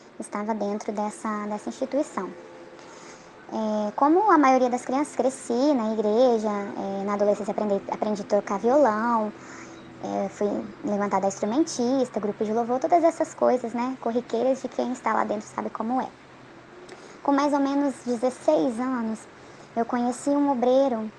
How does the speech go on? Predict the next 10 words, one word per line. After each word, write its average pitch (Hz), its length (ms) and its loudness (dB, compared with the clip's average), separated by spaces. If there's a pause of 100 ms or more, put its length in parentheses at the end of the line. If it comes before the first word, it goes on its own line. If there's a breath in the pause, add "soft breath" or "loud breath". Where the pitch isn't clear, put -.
(340 loud breath)
de 233 180 -4
uma 262 380 4
igreja 247 320 0
de 262 80 0
um 254 60 2
bairro 233 260 0
vizinho 233 360 -2
ao 233 100 0
nosso, 220 440 -4 (1080 loud breath)
e 254 880 2